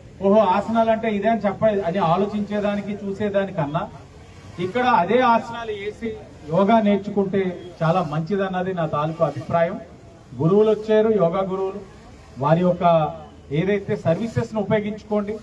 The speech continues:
వాళ్ళు నేర్పిస్తామని చెప్పి చెప్తా ఉన్నారు. ఎందుకంటే ఈరోజు మనం చూస్తా ఉన్నాం, ఆరోగ్యానికి మించిన ఆస్తి ఏదీ లేదు. ఆరోగ్యకరంగా ఉండగలిగితే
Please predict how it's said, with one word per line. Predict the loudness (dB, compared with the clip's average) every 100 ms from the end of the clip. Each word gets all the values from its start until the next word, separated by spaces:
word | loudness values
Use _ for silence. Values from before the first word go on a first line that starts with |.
| -16 -20 -20 -20 -10
వాళ్ళు | 0 2
నేర్పిస్తామని | 2 0 0 -2 0 2 2 0
చెప్పి | -4 -4
చెప్తా | -6 -2 0
ఉన్నారు. | 0 -4 -4 -6 -14 -20 -20 -20 -10
ఎందుకంటే | -4 0 2 2
ఈరోజు | 2 4
మనం | 2 -2 -4 -6
చూస్తా | -2 0
ఉన్నాం, | 0 -4 -8 -16 -20 -20 -14 -2
ఆరోగ్యానికి | 2 2 4 2 2 -2
మించిన | -4 -4 -2
ఆస్తి | 0 -2 -4 -6
ఏదీ | -4
లేదు. | -4 -4 -8 -18 -20 -20 -20 -20 -20 -6
ఆరోగ్యకరంగా | 2 2 2 2 2 4 4
ఉండగలిగితే | 4 2 0 0 0 -2 -6